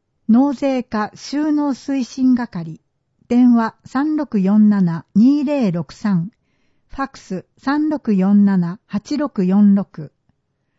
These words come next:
納付の相談、災害、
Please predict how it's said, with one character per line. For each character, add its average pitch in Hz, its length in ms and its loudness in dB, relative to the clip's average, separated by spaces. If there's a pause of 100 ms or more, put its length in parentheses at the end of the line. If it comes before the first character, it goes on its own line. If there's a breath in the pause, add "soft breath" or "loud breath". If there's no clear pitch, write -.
(580)
納 262 200 2
付 - 160 -6
の 269 180 2
相 233 320 -4
談、 202 300 -2 (680)
災 277 340 -4
害、 247 340 0